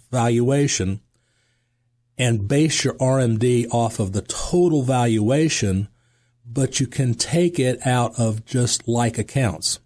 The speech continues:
So, for example, you had the four oh one K and three I R As. Well, you have to take your four oh one K R M D from the four oh one K. But the three I R As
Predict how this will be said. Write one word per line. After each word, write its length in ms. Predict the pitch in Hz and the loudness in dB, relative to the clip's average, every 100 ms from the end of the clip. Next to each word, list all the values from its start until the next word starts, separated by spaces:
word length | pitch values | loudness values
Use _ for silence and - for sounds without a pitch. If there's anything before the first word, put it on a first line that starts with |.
| _ | _
So, 180 | - 123 | -4 -2
for 140 | 117 | 0
example, 540 | 120 104 135 139 95 98 | 0 2 0 0 -2 -4
you 120 | - 120 | -2 0
had 200 | 123 117 | 2 0
the 80 | |
four 180 | 113 123 | -2 0
oh 40 | 123 | 2
one 160 | 131 | 0
K 220 | 131 123 | 0 0
and 100 | 117 | 0
three 200 | 107 123 | 0 0
I 180 | 113 117 | 2 2
R 160 | 120 117 | 2 0
As. 320 | 90 78 - - _ _ _ _ _ - | -2 -4 -8 -10 _ _ _ _ _ -2
Well, 240 | 113 123 | 0 0
you 120 | - 113 | -2 -2
have 460 | 95 143 143 147 | -2 0 0 0
to 100 | - | -4
take 500 | 151 151 131 120 - | -2 0 0 -2 -4
your 160 | 110 101 | -2 -2
four 300 | - 123 123 | -2 0 0
oh 60 | |
one 260 | 117 110 104 | 2 0 0
K 340 | 98 156 165 | -2 0 2
R 220 | 151 113 107 | 2 2 2
M 160 | 107 | 0
D 400 | 98 101 101 110 - _ | 0 0 0 -2 -6 _
from 360 | _ - 131 127 | _ -2 0 2
the 80 | 117 | 0
four 240 | - 117 | -2 0
oh 60 | 110 | 2
one 240 | 107 101 | 2 0
K. 460 | 98 160 135 78 - _ _ _ _ _ _ _ - | 0 0 0 -2 -8 _ _ _ _ _ _ _ -6
But 260 | 113 120 113 | -2 0 -2
the 120 | 107 | -4
three 480 | - 156 151 151 - _ - | 0 2 2 0 -6 _ -4
I 240 | 147 220 | 0 2
R 200 | 185 101 90 | 2 2 0
As 460 | 85 80 101 - | 0 0 -2 -4